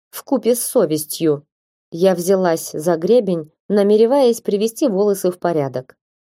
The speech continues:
В дверь осторожно постучали. Сразу ясно, что не Северин явился за отчетом, не вытерпев до вечера. В коридоре оказался слуга,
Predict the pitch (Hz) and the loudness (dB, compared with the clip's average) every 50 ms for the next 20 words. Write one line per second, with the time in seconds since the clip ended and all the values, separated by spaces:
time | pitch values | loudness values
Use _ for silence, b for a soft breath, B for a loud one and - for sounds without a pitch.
0 | - - 156 160 143 151 139 147 170 247 285 294 226 - - 170 156 143 143 143 | -12 -8 -8 -6 -4 -2 0 2 2 4 4 2 0 0 -2 -4 -2 -2 -2 -4
1 | 143 143 190 214 - 269 269 - - 311 311 - 180 160 147 143 143 147 151 _ | -2 -4 -4 -2 -2 -4 -4 -4 -6 -8 -4 -4 -4 -2 -2 -2 -4 -4 -6 _
2 | _ _ _ - - 302 294 277 247 185 208 208 190 190 247 285 269 - - 170 | _ _ _ -6 -2 2 2 2 2 2 2 2 2 2 2 2 0 -2 -4 -4
3 | 151 147 151 - - - 165 165 180 190 196 190 - 233 214 208 214 220 269 320 | -4 -4 -4 -4 0 2 2 2 4 2 0 0 -2 0 2 2 2 2 2 2
4 | 277 208 175 156 165 160 156 160 156 156 - 170 156 151 175 170 170 170 170 - | 2 2 2 0 0 0 2 0 0 0 0 -2 0 2 2 2 2 0 -2 -2
5 | - 180 160 160 165 160 151 151 151 _ _ - - 226 226 226 190 175 175 175 | 0 0 0 2 0 -2 -4 -4 -10 _ _ -2 0 4 4 4 4 2 0 0
6 | 165 156 156 175 170 160 160 190 185 175 160 156 147 - - 160 147 143 143 147 | -2 -4 -2 -2 -4 -2 0 0 2 2 2 2 0 0 -4 -6 -6 -6 -8 -10
7 | _ _ _ _ _ _ _ _ - - 202 202 220 240 370 381 349 285 254 - | _ _ _ _ _ _ _ _ -2 0 2 2 4 4 4 6 6 4 4 2
8 | 220 208 262 294 302 - 285 277 - 311 311 302 254 214 185 160 135 123 - | 2 2 2 2 2 0 -2 -2 0 0 0 0 2 0 -2 -2 -2 -6 -10